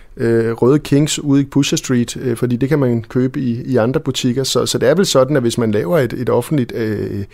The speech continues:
betjent, øh, altså at du kan købe, øh, hash, øh, legalt, så, så fjerner man vel netop det sorte marked. Det er vel et af, af hovedargumenterne for at gøre det. Men det, du mener, er, så opstår der,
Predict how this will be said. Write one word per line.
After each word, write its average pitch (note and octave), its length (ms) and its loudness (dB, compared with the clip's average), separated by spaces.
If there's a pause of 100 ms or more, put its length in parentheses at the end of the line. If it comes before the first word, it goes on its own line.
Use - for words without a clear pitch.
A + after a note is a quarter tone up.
(400)
betjent, B2+ 500 0
øh, G2 400 0
altså G#2+ 180 -2
at G#2 140 -2
du A2+ 60 -2
kan G#2 120 -6
købe, B2 380 2
øh, G#2 560 -2 (120)
hash, A#2 500 -2
øh, G#2+ 180 -2
legalt, A#2 460 -2
så, C3 320 0
så D3 200 0
fjerner A#2+ 320 2
man A2 200 4
vel G#2 140 0
netop G#2+ 280 0
det A2+ 80 -6
sorte A2+ 260 0
marked. G#2 360 -2
Det A#2+ 140 -6
er C#3 40 -2
vel B2+ 100 0
et A#2 140 2
af, G#2 180 0 (100)
af G#2+ 100 -2
hovedargumenterne G#2 680 -2
for - 160 -4
at - 60 -8
gøre G2 220 0
det. A#2 100 2
Men A#2 100 4
det, D#3 100 6
du E3+ 60 4
mener, D3 240 2
er, A#2+ 120 4
så D#3 120 2
opstår C3+ 320 2
der, A2+ 140 2